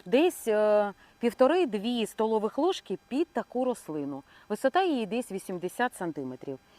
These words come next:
Що я роблю? Ось так розподіляю добриво. Ось таким чином.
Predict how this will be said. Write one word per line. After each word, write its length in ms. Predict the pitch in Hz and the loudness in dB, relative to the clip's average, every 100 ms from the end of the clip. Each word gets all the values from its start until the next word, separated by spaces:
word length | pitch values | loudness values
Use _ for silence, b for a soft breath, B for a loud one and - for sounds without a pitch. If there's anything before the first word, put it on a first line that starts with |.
| b | b
Що 160 | - 349 | 2 6
я 80 | 349 | 6
роблю? 320 | 262 175 190 | 6 2 0
Ось 140 | 247 | 0
так 260 | - 147 - - | -2 -2 -4 -6
розподіляю 920 | 214 - 226 202 196 170 147 139 135 b b - | -6 -2 -2 0 2 2 0 -4 -10 b b 0
добриво. 680 | 196 170 160 214 247 302 330 _ _ _ _ _ _ _ _ _ _ _ _ _ _ - | 4 4 4 2 2 0 -2 _ _ _ _ _ _ _ _ _ _ _ _ _ _ -6
Ось 200 | 254 - | -6 0
таким 340 | 285 294 285 | 0 2 0
чином. 540 | - 294 294 294 294 | 0 0 0 0 -2